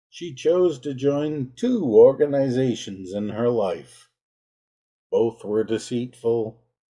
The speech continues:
both were dangerous, and ultimately both were deadly. With a comment below,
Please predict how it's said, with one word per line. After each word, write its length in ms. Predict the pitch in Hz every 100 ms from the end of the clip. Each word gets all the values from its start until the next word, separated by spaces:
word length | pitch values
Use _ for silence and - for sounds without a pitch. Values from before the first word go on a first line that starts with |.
| _ _
both 440 | 95 120 151 - -
were 180 | 98 90
dangerous, 880 | 104 131 113 85 80 90 - - _ _ _ _ _ _ _ _
and 220 | 95 98
ultimately 880 | 104 135 117 101 101 95 101 95 - _ _
both 400 | 98 101 98 - _
were 220 | - 80 78
deadly. 560 | 90 82 - - - _ _ _ _ _ _ _ _ _ _ _ _ -
With 160 | 147 123
a 40 |
comment 600 | - 160 165 131 123 107
below, 560 | 95 92 90 80 -